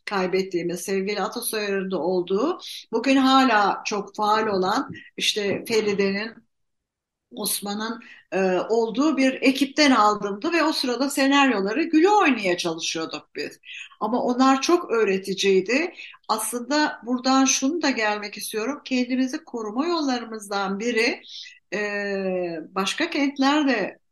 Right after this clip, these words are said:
başka depremlerde bizim için yabancı değil. Onun için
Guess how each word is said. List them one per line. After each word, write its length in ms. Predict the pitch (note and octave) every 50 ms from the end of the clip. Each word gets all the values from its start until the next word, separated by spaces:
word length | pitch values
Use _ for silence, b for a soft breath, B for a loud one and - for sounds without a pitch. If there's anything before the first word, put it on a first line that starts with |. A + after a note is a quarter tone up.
| _ _ _ _ _ _ _ _ _ -
başka 360 | F#3+ G3+ - - - C#4+ C4
depremlerde 880 | C#4+ - C4+ A#3+ A#3 A3+ A3 G#3+ G#3 G#3+ G#3 F#3+ F#3+ F#3 F#3 F3 D#3+ -
bizim 260 | F#3 F3 F#3 F3+ F3
için 260 | F3 - - F3 F3
yabancı 540 | F3+ F3+ F3 F3+ F3 F3 F3+ F3+ F3+ F3 -
değil. 340 | F3+ F#3+ G#3 C#4+ E4+ E4 B B B B B -
Onun 240 | - A#3 A#3+ B3 B3
için 460 | C4+ B3+ - - C4+ C#4 C#4 C4